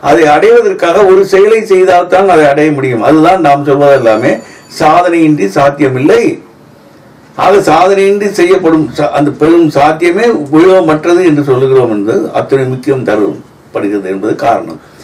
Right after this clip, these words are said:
இப்படி பார்க்கும்போது, கர்ம யோகத்திலே நீ புதிதாக எந்த கர்மத்தையும் செய்ய வேண்டிய அவசியம் இல்லை. நீ சாதாரணமாக வாழ்க்கையிலே, நாம் சொல்லுகிறோம், நான்கு விதமான வாழ்க்கை என்று சொல்லிக்கிறோம். தனிப்பட்ட வாழ்க்கை,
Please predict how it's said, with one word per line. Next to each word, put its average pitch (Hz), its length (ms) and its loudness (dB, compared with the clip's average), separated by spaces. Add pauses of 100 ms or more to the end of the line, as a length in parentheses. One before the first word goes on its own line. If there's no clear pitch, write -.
(120)
இப்படி 156 200 -2
பார்க்கும்போது, 143 920 0 (340)
கர்ம 190 320 0
யோகத்திலே 180 560 2
நீ 196 420 -2 (240)
புதிதாக 208 580 0
எந்த 190 340 0
கர்மத்தையும் 175 640 -2
செய்ய 151 240 4
வேண்டிய 151 260 2
அவசியம் 131 340 -2
இல்லை. 104 340 -2 (1080)
நீ 185 180 0
சாதாரணமாக 196 920 2
வாழ்க்கையிலே, 175 1000 2
நாம் 156 240 0
சொல்லுகிறோம், 147 540 2
நான்கு 196 380 0
விதமான 175 400 2
வாழ்க்கை 151 380 2
என்று 131 160 -2
சொல்லிக்கிறோம். 110 600 -6 (240)
தனிப்பட்ட 147 540 0
வாழ்க்கை, 107 580 0